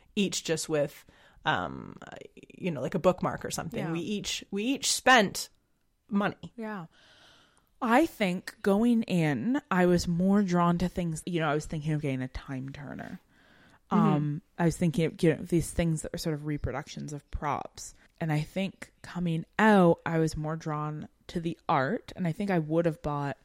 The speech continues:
Speaker 2: sort of a poster or a work of art had there been more options.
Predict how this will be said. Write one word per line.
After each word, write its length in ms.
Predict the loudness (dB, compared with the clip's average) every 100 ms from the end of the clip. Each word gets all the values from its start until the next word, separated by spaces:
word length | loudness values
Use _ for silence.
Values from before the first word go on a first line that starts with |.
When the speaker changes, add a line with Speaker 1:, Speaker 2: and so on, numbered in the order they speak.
| _ -20 -20 -6
Speaker 2:
sort 160 | 0
of 140 | 2 2
a 60 |
poster 420 | 0 -2 -2 -2 0
or 140 | 0
a 40 | 0
work 240 | -4 -6
of 100 | -6
art 160 | -6 -6
had 180 | -10 -8
there 120 | -8
been 180 | -6 -6
more 520 | -6 -6 -6 -8 -12 _ _ _ -4
options. 760 | -4 -4 -10 -12 -14 -16 -18